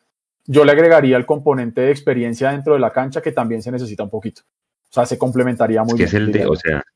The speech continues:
Speaker 2: es que así se nos venga el bus y el chat y todo el mundo encima.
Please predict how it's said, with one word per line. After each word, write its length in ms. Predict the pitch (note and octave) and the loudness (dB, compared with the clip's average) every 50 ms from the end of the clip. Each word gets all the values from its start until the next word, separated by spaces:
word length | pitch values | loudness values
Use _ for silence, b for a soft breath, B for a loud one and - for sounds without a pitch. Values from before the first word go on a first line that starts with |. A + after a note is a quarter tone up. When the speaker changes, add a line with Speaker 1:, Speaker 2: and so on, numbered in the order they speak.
| _ _ _ _ _ _ _ _ _ _ _ _ _ _ _ _ _ _ _ _ _ _ _ _ _ _ _ | _ _ _ _ _ _ _ _ _ _ _ _ _ _ _ _ _ _ _ _ _ _ _ _ _ _ _
Speaker 2:
es 60 | - - | -2 -2
que 60 | F#2 | 0
así 140 | F2+ G2 G2 | 0 0 -2
se 80 | A2+ | 0
nos 180 | A2+ A#2 G#2+ E2 | 0 0 2 2
venga 220 | E2+ E2 D#2+ E2 | 2 2 2 2
el 100 | F2 F2+ | 2 0
bus 340 | F#2 F#2+ G2+ G#2+ G#2+ A2 - | 2 2 2 2 0 0 0
y 60 | F#2 E2+ | 0 0
el 160 | D#2+ D2 C#2+ | 0 0 -4
chat 220 | - - F2 F2 | -4 -2 0 0
y 80 | F#2+ F#2+ | 0 0
todo 120 | - F2 | 0 0
el 60 | D#2+ | 0
mundo 220 | D#2+ E2 E2+ F2 F#2 | 0 0 0 0 0
encima. 460 | F#2+ F#2+ G2 G#2 G#2+ A2+ C3 D#3 - | -2 -2 -2 -2 -4 -4 -4 -6 -10